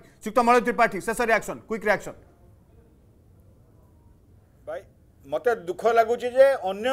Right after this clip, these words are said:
Speaker 2: କୌଣସି ପଲିଟିକାଲ ପାର୍ଟି ଏପର୍ଯ୍ୟନ୍ତ ଶବ୍ଦ କରିନାହାନ୍ତି। ଆଉ ବିଜେପିର ଭାଇ ଯୋଉ କହିଲେ, ମତେ ଲାଗୁନି ଶବ୍ଦ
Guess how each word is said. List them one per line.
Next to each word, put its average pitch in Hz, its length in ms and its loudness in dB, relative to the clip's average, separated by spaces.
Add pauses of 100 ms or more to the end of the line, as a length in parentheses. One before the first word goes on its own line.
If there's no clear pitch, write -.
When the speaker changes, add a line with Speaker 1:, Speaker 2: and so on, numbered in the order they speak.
Speaker 2:
କୌଣସି 220 400 0
ପଲିଟିକାଲ 226 480 2
ପାର୍ଟି 233 240 0
ଏପର୍ଯ୍ୟନ୍ତ 226 400 2
ଶବ୍ଦ 226 300 4
କରିନାହାନ୍ତି। 196 580 4 (640)
ଆଉ 175 160 2 (200)
ବିଜେପିର 233 400 2
ଭାଇ 214 180 8
ଯୋଉ 254 220 8
କହିଲେ, 240 340 6 (220)
ମତେ 202 240 2
ଲାଗୁନି 262 260 2
ଶବ୍ଦ 208 280 2